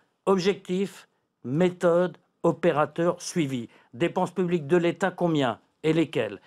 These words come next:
Dépenses publiques des partenaires sociaux, car plus de huit cent cinquante milliards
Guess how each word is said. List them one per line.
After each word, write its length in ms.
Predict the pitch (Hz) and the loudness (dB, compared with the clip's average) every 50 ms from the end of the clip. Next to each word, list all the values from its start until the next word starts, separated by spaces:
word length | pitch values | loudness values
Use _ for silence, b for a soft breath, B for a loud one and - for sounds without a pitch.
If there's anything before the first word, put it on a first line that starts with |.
| B B B B B B B - | B B B B B B B -10
Dépenses 440 | 123 120 196 208 202 220 220 196 - | -2 0 0 0 2 0 -2 -2 -2
publiques 400 | - 196 190 180 202 220 170 143 | -4 -4 -2 -2 -2 -2 0 0
des 100 | 170 156 | 0 0
partenaires 560 | - - 151 - - - 170 160 180 190 185 - | 0 0 -2 -2 -2 -4 -4 -2 -2 -2 -2 -2
sociaux, 380 | - 220 - - 226 214 180 | -4 -4 -2 2 2 2 2
car 320 | - - 147 113 113 90 - | 2 0 0 0 0 -2 -6
plus 200 | _ - 156 135 | _ -6 -6 -4
de 80 | 120 123 | -4 -4
huit 160 | 156 185 175 | -4 -4 -4
cent 220 | - - 190 175 | -2 -2 -2 -4
cinquante 500 | - - - 135 117 - - 143 127 - | -2 -4 -4 -4 -4 -4 -4 -6 -4 -4
milliards 640 | 139 135 131 135 156 180 196 196 196 202 208 202 | -4 -4 -4 -2 0 2 2 4 4 2 0 -2